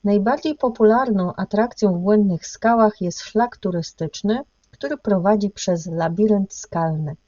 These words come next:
Szlak ten jest odpowiednio zabezpieczony i oznakowany, co pozwala na bezpieczne zwiedzanie tego niezwykłego miejsca.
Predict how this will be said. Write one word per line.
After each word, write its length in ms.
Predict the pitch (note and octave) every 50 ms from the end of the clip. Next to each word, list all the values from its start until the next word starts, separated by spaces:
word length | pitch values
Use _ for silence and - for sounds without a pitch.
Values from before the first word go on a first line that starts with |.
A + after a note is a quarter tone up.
| _ _ _ _ _ _ _ _ _ _ _ _ _ _ _ _ _
Szlak 360 | - - - G#3 C4+ D#4 - -
ten 200 | - A3+ G#3+ G#3
jest 200 | G3+ G3 - G3+
odpowiednio 600 | G3 - _ - F3+ E3+ G3+ A3 G3+ G3+ G3 F3+
zabezpieczony 880 | E3+ F#3+ F#3 F3 F#3 F3 - - - F3 - - A3+ B3+ B3+ A#3 G#3+
i 100 | F#3 F3+
oznakowany, 920 | F3 F3 E3+ F3 F3 E3+ E3 - - E3+ F3+ G#3+ A3+ A3+ G3+ E3+ D3+ D#3 D#3+ _ _
co 160 | - - G3+
pozwala 600 | G3 - G#3 G3 F#3+ G3 G3+ A#3 A#3 A3+ G#3+ G#3 G3+
na 180 | G3 F#3+ F3+
bezpieczne 880 | F3 F3 - G#3+ A3 A3+ - - _ - A3+ A3 A3 - - G#3 G3+ F#3+
zwiedzanie 580 | - F3 F3 F3 E3 E3+ G3 G3+ G3+ F#3+ F3
tego 380 | - - D#3+ E3 - E3 E3+ D#3 - _ _ _ _ _ -
niezwykłego 680 | B3+ B3 A3+ G#3+ G3 G3+ F#3+ - - F3+ E3+ E3+ E3+
miejsca. 560 | E3 D#3+ D#3+ D#3 D#3+ - - - - - D#3+